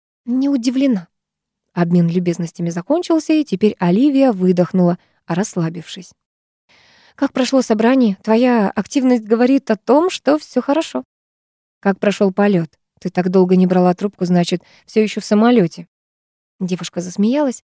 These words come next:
прикрыв губы пальцами, чтобы заглушить этот смех. Она скучала по своему капитану.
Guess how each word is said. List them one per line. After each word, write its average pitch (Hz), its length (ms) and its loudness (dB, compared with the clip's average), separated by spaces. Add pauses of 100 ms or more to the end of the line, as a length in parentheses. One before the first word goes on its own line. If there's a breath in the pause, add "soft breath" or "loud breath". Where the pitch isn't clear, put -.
(260)
прикрыв 247 420 0
губы 214 220 2
пальцами, 202 460 -2
чтобы 185 420 0 (200 soft breath)
заглушить 233 600 -2
этот 190 180 -12
смех. 185 380 -2 (240)
Она 262 240 -2
скучала 359 480 0
по 190 100 -2
своему 214 380 2
капитану. 196 560 -6